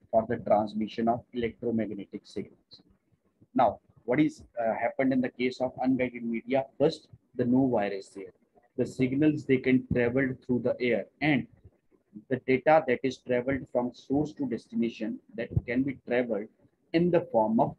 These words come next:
electromagnetic signals. The no wire is there, so they are unbounded. The no bound is there. They can choose any of the path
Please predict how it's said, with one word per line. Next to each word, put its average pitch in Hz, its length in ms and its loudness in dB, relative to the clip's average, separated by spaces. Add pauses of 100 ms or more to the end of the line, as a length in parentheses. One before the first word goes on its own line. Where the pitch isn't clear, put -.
electromagnetic 123 920 0
signals. - 640 -18 (840)
The 113 60 -6
no 117 140 2
wire 135 380 2
is 143 220 2
there, 139 220 4 (320)
so 131 260 0
they 123 140 4
are 127 160 4 (100)
unbounded. 147 640 0 (260)
The 127 80 -2
no 135 260 0
bound 131 360 0
is 135 220 -2
there. 139 240 0 (120)
They 120 100 -8
can 123 300 0 (200)
choose 139 320 0 (180)
any 175 280 0
of 151 180 0
the 127 120 -4 (120)
path 123 300 2